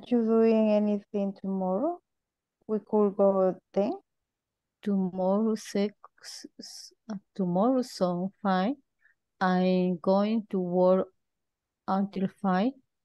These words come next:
Speaker 1: So let's go around six.
Speaker 2: Okay, after work, Maybe we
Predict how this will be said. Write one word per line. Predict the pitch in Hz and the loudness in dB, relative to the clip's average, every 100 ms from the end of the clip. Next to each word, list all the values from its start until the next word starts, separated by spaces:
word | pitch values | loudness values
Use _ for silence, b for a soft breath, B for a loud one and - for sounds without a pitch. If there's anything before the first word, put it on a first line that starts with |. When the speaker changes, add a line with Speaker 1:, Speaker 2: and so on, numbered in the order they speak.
| _ _ _ _ _ _ _ _ _ _ _ _ | _ _ _ _ _ _ _ _ _ _ _ _
Speaker 1:
So | 247 247 | -4 0
let's | 240 240 - | 0 -2 -4
go | - 226 226 | -2 0 0
around | 220 190 190 185 202 202 | -2 -2 0 0 0 -2
six. | 202 _ 302 - _ _ _ _ _ _ _ _ _ _ _ _ _ _ _ _ _ _ - | -4 _ -12 -12 _ _ _ _ _ _ _ _ _ _ _ _ _ _ _ _ _ _ -4
Speaker 2:
Okay, | 220 220 _ - 190 185 180 185 - | -4 -4 _ -6 0 2 4 2 -2
after | - 208 214 - 202 | -4 -4 -4 -2 0
work, | 185 180 190 214 240 - _ _ _ 214 | 2 2 4 2 0 -8 _ _ _ -4
Maybe | 190 196 190 202 | -2 -2 -2 -2
we | 202 196 214 | -2 -2 -2